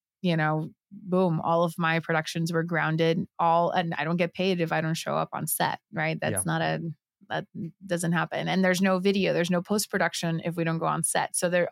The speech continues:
Speaker 1: all of my pipeline got dried up instantly and I had to figure it out. And at the time I was still working at Google and I had quit. I was gonna finish Next, which is actually happening soon.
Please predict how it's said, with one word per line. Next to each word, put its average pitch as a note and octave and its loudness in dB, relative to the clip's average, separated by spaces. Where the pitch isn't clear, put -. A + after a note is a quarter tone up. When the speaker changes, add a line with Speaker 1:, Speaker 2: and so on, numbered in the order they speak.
Speaker 1:
all G3+ 6
of F3+ 0
my E3+ 2
pipeline E3 -2
got E3 0
dried E3 0
up E3 0
instantly - -4
and F#3 2
I F3 4
had F#3+ 2
to G3 -2
figure F3 2
it F3 4
out. F3 6
And F3 2
at F3 -2
the E3+ -6
time G#3 2
I F#3+ 2
was F3+ 0
still F3+ 2
working F3 0
at E3 0
Google E3+ 2
and F#3 2
I F3 4
had F3+ 2
quit. C#4 4
I G3 4
was G3 4
gonna G#3 4
finish C4 2
Next, G#3+ 2
which F#3 -4
is F3+ -2
actually F3 0
happening F3 -2
soon. F#3+ -4